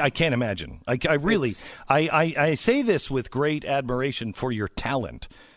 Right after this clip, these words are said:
Speaker 1: I mean, I, I know who you are. I know who you've written for. I know your career. Uh, and, uh, for you to be standing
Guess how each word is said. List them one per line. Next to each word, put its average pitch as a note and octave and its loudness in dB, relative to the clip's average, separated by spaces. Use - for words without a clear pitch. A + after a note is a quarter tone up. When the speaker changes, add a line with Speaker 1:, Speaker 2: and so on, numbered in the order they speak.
Speaker 1:
I G2 -2
mean, B2 2
I, C3 0
I B2 0
know C#3+ 2
who D3 0
you B2 0
are. A2+ 0
I G#2 -6
know B2 -2
who A#2+ -4
you've G#2+ -6
written C3+ -2
for. C#3+ -2
I G#2 -2
know B2+ 2
your A#2 -2
career. C#3 -2
Uh, A2 0
and, A#2 -2
uh, G2 -2
for B2+ 0
you D3+ 0
to C#4 2
be A3+ 0
standing F#3+ 0